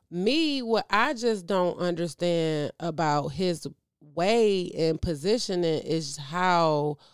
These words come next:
you just come, come into the league here wanting to bring all of this national attention and all of this to H B C Us, which, you know, he did. But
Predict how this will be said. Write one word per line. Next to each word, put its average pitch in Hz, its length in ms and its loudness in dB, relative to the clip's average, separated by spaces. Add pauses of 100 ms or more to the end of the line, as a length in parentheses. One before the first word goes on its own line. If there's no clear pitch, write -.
(1040)
you 208 240 -2
just 185 420 2
come, 208 380 -2 (420)
come 220 300 0
into 226 420 0
the 180 280 2
league 180 480 -2
here 170 600 0 (440)
wanting 202 320 2
to 196 160 -4
bring 196 320 0
all 185 160 6
of 180 100 2
this 170 220 -2
national 185 560 0
attention 196 440 -2
and 175 120 0
all 170 140 2
of 165 60 -2
this 165 200 0
to 220 600 -4 (380)
H 170 240 -2
B 190 160 -6
C 190 400 -6
Us, 208 260 -2
which, 190 680 -2 (640)
you 247 160 0
know, 180 180 0
he 185 160 -6
did. 170 400 -2 (1600)
But 202 640 2